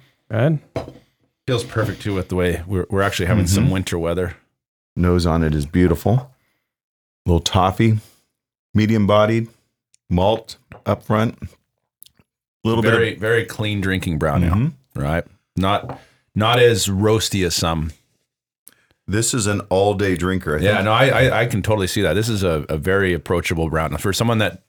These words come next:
Speaker 2: like, maybe doesn't like that huge roastiness, this is, this is gonna be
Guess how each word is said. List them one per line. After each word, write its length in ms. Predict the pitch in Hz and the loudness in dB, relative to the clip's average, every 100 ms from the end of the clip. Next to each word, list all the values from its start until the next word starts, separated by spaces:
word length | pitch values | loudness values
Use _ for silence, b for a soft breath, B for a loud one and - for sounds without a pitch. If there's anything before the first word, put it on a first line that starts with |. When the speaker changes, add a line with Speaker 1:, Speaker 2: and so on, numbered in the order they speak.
| _ - | _ -6
Speaker 2:
like, 240 | 95 85 | -4 -2
maybe 200 | 101 101 | 0 0
doesn't 300 | 98 101 85 | 0 -2 -2
like 240 | 87 95 - | -4 -4 -2
that 240 | 107 - - - _ | -4 -4 -14 -20 _
huge 340 | 92 85 110 101 | -6 -2 0 0
roastiness, 680 | 95 101 - 113 113 - | 0 0 0 -2 -2 -4
this 220 | - 90 92 | -2 -2 -2
is, 140 | 80 | -4
this 200 | 87 90 | -4 -4
is 80 | 82 | -4
gonna 200 | 95 82 | -4 -4
be 300 | 76 82 78 | -2 -2 -4